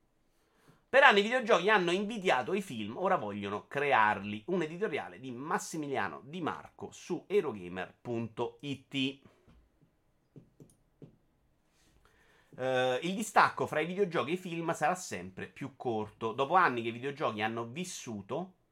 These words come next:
bisogna ammetterlo, un evidente senso di inferiorità rispetto all'industria cinematografica,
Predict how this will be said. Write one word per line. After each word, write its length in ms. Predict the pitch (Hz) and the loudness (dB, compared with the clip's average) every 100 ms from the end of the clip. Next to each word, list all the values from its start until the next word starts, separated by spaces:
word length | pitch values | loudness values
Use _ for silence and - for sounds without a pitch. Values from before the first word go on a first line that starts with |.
| _ | _
bisogna 420 | - 101 107 95 131 | -20 -12 -10 -6 -6
ammetterlo, 540 | 143 92 - 104 113 | -6 -8 -10 -8 -6
un 140 | 143 | -4
evidente 340 | 160 180 180 - | -4 -2 -2 -2
senso 300 | 139 139 113 | -4 -4 -4
di 80 | 107 | -8
inferiorità 500 | 107 107 120 147 123 | -6 -8 -6 2 2
rispetto 420 | 95 - 123 101 | 0 -8 -8 -6
all'industria 720 | 98 104 117 135 - - 95 | -8 -8 -8 -8 -10 -12 -12
cinematografica, 880 | - 135 98 95 147 113 73 - - | -10 -8 -6 -6 -4 -6 -6 -12 -16